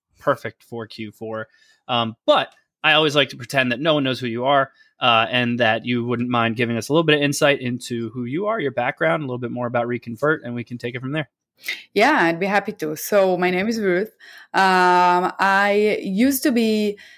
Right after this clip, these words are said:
Speaker 2: a Shopify merchant for a very short period of time. I had my own dropshipping store that was very niche, uh, selling, uh, specific products to spec-, very specific,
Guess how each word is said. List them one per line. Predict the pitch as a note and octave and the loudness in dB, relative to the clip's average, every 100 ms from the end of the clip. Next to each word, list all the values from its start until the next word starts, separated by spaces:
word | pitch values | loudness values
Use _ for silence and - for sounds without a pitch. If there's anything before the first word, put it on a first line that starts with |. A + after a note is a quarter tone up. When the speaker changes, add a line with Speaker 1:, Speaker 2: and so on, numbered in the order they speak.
| _ _ | _ _
Speaker 2:
a | G3+ G3 F#3+ F#3 F3+ F#3 F3 - - | 2 4 4 2 2 2 2 0 -4
Shopify | - G3+ F#3+ G3 F#3+ | -4 -4 -4 -2 0
merchant | E3+ D#3+ - C4 C4 | 0 -2 0 0 0
for | - E3 E3 | 0 0 0
a | |
very | D#3 D#3+ F3 | -2 -2 -2
short | - F#3+ F3+ F#3 - | -2 2 2 0 -4
period | F3+ F#3 F3 | 0 2 0
of | D#3+ | -2
time. | - D3 E3+ B3 | -4 0 2 2
I | G#3 | 2
had | E3+ E3+ F3 - - - | 2 0 -2 -10 -20 -8
my | F#3 F#3+ | 0 2
own | F#3 G3 G3 F#3+ F#3+ - | 2 0 0 0 -2 -6
dropshipping | F#3 A3+ A#3 - A3+ G#3 | 2 2 2 -2 -2 -2
store | F#3 - F3 E3+ | -2 2 2 2
that | B2+ | -2
was | D#3+ | -4
very | E3 F#3 F#3 | 0 0 0
niche, | F3 G3 A3 - - - - - - | -2 0 -2 -2 -8 -12 -20 -20 -6
uh, | - F3 E3+ | 0 2 0
selling, | - G3 G3 G3 F#3 | 2 2 4 2 2
uh, | F3 E3 | 4 2
specific | E3 - - C4 C#4+ - | 0 -6 -2 0 -2 0
products | F#3+ F3 E3+ E3 - - | 2 4 4 0 -6 -8
to | - | -6
spec-, | F3+ - F#3 - F3+ | -8 -8 -8 -6 0
very | A3+ B3+ | 2 2
specific, | B3 F#3 G3+ G3 | 0 -4 -4 -4